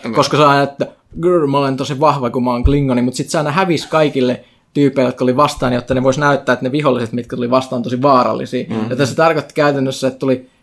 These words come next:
Speaker 2: tietysti tämmönen, ö, ilmiö, mitä kutsutaan populaarikoulussa Worf, Worf-efektiksi. Eli Worf saa turpiinsa kaikilta vastaantulijoilta, jotta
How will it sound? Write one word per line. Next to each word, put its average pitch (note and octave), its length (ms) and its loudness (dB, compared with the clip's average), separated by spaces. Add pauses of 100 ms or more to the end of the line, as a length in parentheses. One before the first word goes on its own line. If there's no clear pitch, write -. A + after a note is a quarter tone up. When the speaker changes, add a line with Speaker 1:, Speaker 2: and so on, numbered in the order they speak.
(100)
Speaker 2:
tietysti C3+ 220 -2
tämmönen, C#3+ 280 -2 (100)
ö, C3 340 0 (160)
ilmiö, D3 340 2
mitä C3 180 0
kutsutaan C3 440 -4
populaarikoulussa C3 640 -2
Worf, C#3 380 2 (420)
Worf-efektiksi. C#3 1040 -2 (220)
Eli C3 140 2
Worf C#3+ 240 2
saa B2 180 -2
turpiinsa C3 600 -2
kaikilta A#2+ 600 -2
vastaantulijoilta, A#2+ 920 0 (200)
jotta B2+ 320 -4